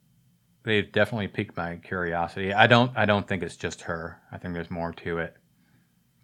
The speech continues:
And then the whole thing with Quicksilver too, it's, uh, got me. He, he, we find out he's kinda wrapped up in this too. And then that,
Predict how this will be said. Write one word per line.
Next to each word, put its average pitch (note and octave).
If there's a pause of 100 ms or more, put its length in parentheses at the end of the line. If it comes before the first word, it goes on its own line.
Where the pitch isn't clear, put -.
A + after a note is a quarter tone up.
(360)
And F#2+
then F2 (1600)
the G2+
whole F#2+
thing F2
with - (1400)
Quicksilver E2+
too, E2+ (560)
it's, -
uh, F2
got E2+
me. E2 (160)
He, F#2+
he, G2+ (260)
we F#2+
find E2+
out D#2+
he's - (1400)
kinda F2+
wrapped E2
up D#2+
in E2
this E2
too. G2+
And A2
then G2+
that, F#2+